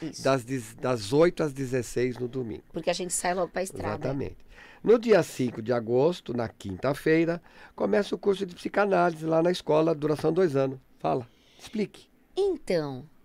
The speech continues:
Speaker 1: pra pe-, quem tá ouvindo agora, é, a nossa escola é de linguagem do corpo e de psicanálise. E a, a geometria sagrada com Wellington Pinheiro tá entrando com tudo lá,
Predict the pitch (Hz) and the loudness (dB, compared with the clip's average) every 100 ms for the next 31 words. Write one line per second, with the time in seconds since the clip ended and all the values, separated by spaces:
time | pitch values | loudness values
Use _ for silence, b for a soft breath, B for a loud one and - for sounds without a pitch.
0 | _ 220 269 269 - 190 - 185 175 180 | _ 0 0 0 0 0 0 -2 0 -2
1 | 185 160 180 175 175 147 143 147 - 160 | -2 -4 -4 -2 -2 0 0 -2 -4 -4
2 | 165 180 202 - - - 170 196 180 156 | -4 -4 -4 -4 -6 -2 2 2 2 -2
3 | 151 165 165 160 160 156 147 143 180 214 | -4 -4 -4 -2 0 -2 -6 -8 -8 -6
4 | 247 247 - - 277 285 190 143 131 135 | -8 -10 -10 -6 -4 2 2 0 -6 -10
5 | B B B 175 180 180 - 170 208 196 | B B B 0 2 2 0 -2 0 -2
6 | 196 196 190 202 - - 170 165 175 220 | -2 -2 -2 -2 -4 -2 0 2 4 2
7 | 180 - 170 175 180 175 160 160 156 180 | 0 -4 0 2 2 0 -2 -2 -2 -2
8 | 202 190 190 - 185 202 208 202 262 220 | -2 -4 -4 -4 -4 -4 -4 -6 -6 -6
9 | 214 262 190 | -2 0 0